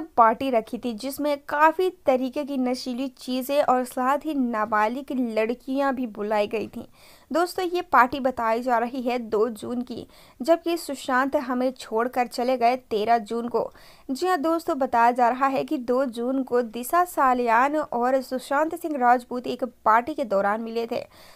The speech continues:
दोस्तों, सबसे पहले आपको बता दूं कि दिशा सालियान और सुशांत सिंह राजपूत की एक आदत ने उन्हें इस दुनिया से दूर कर दिया है। बताया जा रहा है कि इस पार्टी में तकरीबन पच्चीस लोग मौजूद थे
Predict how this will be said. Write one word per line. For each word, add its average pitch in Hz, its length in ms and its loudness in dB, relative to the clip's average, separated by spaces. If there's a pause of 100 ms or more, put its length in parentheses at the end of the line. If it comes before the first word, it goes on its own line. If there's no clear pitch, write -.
(160)
दोस्तों, 359 280 0
सबसे 349 280 -2
पहले 294 200 2
आपको 277 260 2
बता 247 260 2
दूं 254 140 -4
कि 262 160 -4
दिशा 233 380 -2
सालियान 233 640 0
और 285 140 0
सुशांत 247 440 -6
सिंह 254 160 -4
राजपूत 233 520 -2
की - 180 -14 (120)
एक - 240 -4 (140)
आदत 226 400 2
ने 339 120 -4 (140)
उन्हें 269 220 -2
इस 262 200 -10
दुनिया 226 400 -4
से 294 180 -6
दूर 208 260 -2
कर 202 220 0
दिया 196 220 -2
है। 214 140 -8 (480)
बताया 277 400 4
जा 359 160 2
रहा 330 180 0
है 302 180 -2
कि 349 120 -6
इस 330 140 -8 (140)
पार्टी 226 340 0
में 262 240 -2 (300)
तकरीबन 320 460 2 (140)
पच्चीस 277 580 -4
लोग 220 320 -2
मौजूद 208 460 -6
थे 208 140 -6